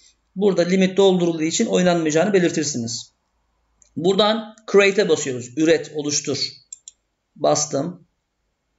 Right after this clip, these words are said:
Yaratmak anlamı vardır fakat Allah'a mahsustur. Bu yüzden yaratmak anlamında kullanmıyorum.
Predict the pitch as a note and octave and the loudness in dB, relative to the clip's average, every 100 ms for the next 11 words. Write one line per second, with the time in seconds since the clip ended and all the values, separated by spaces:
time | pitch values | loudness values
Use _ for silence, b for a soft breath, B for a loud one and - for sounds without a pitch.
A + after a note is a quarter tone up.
0 | _ b _ - D#3+ F3 F3 F#3 F3 D#3 | _ b _ 0 4 4 2 0 0 0
1 | D3+ F3 F#3 G3+ G3+ F3+ F3+ D#3+ E3+ E3+ | 0 2 2 0 -2 0 0 0 0 2
2 | F3 D3+ C3 - - F#3+ F3 D3+ D3+ F3+ | 2 0 -2 -4 -4 -4 -2 0 0 0
3 | D#3+ E3+ E3+ E3+ D#3 C#3 C#3+ E3+ G#3 - | 0 0 0 -4 -4 -4 -4 -6 -8 -4
4 | D#3 C3+ A#2 A2+ - | -2 0 -2 -8 -12